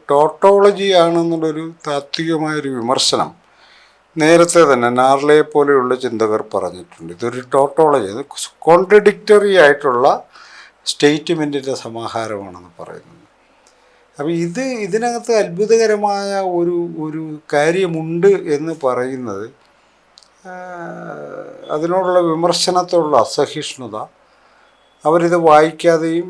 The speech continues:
പഠിക്കാതെയും വെറുതെ കേവലമായി തള്ളിപ്പറയുകയാണ് എന്ന വിമർശനം, ഇതൊന്നും യഥാർത്ഥ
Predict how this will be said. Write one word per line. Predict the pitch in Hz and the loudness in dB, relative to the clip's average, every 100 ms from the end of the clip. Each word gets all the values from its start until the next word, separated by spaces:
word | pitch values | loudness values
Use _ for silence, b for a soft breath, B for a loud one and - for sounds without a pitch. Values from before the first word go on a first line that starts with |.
| 170 | -8
പഠിക്കാതെയും | 135 135 - 151 151 151 143 | -8 -6 -4 -4 -2 -4 -4
വെറുതെ | 135 151 147 143 | -2 -2 -2 -2
കേവലമായി | 135 147 151 151 147 139 139 | -2 0 -2 -2 -4 -6 -4
തള്ളിപ്പറയുകയാണ് | 117 131 139 143 139 135 123 123 143 135 | -4 -4 -6 -6 -4 -4 -4 -4 -4 -4
എന്ന | 120 110 98 | -4 -6 -10
വിമർശനം, | 92 98 - - 101 143 170 _ _ _ b b b b _ _ 170 | -12 -10 -8 -10 -10 -16 -18 _ _ _ b b b b _ _ -2
ഇതൊന്നും | 208 220 214 | 0 0 -2
യഥാർത്ഥ | 180 190 185 | 2 0 0